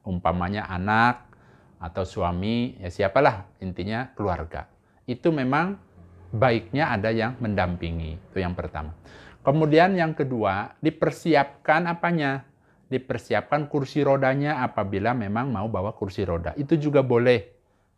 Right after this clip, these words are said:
Saya pernah lihat di Bandar Soekarno-Hatta itu, di bandara. Jadi nantinya itu umpamanya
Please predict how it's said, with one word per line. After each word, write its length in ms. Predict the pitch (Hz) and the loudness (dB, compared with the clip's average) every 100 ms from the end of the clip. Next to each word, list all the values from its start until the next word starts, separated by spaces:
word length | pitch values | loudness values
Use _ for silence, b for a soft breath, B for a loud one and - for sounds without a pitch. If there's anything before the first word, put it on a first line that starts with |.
| _ | _
Saya 160 | 101 107 | -6 -4
pernah 240 | 107 104 | -4 -2
lihat 480 | 101 101 117 139 - | -2 0 0 0 -4
di 240 | 95 123 | -6 -6
Bandar 640 | 120 95 92 92 92 - b b b b _ - | -6 -6 -4 -4 -6 -12 b b b b _ -10
Soekarno-Hatta 640 | - 95 92 95 98 98 | 0 0 0 -2 -2 -2
itu, 160 | 101 123 | -2 -4
di 80 | |
bandara. 720 | 98 92 87 92 110 139 - - | 0 0 2 2 0 0 -6 -8
Jadi 160 | 90 123 | -2 2
nantinya 400 | 123 104 98 101 | 2 0 0 -2
itu 240 | 98 165 | -2 -2
umpamanya 720 | 135 117 107 110 120 151 170 | 2 4 4 2 2 2 0